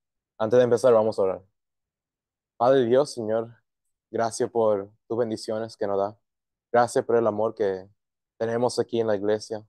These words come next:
Señor, gracias por los hermanos que cada día nos enseñan algo nuevo y que nos abren los ojos a las cosas que podemos mejorar y, y aprender.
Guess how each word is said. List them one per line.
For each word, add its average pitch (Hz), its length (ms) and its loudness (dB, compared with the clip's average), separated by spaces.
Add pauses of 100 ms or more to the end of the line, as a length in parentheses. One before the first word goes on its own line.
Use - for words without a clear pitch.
(120)
Señor, 117 320 -2
gracias 113 260 0
por 143 80 2
los 127 140 -2
hermanos 110 420 -4
que 95 260 -6 (520)
cada 120 240 4
día 107 580 4 (800)
nos 123 140 0
enseñan 120 380 -2
algo 113 220 0
nuevo 123 500 -4 (440)
y 120 120 -10
que 104 280 -2
nos 101 180 -8
abren 113 200 -4
los 120 140 -6
ojos 131 320 -2
a 95 300 -10 (140)
las 101 120 -14
cosas 113 300 -4
que 107 100 -12
podemos 104 480 0
mejorar 107 460 -2
y, 95 180 -6 (1080)
y 113 80 -2
aprender. 113 560 2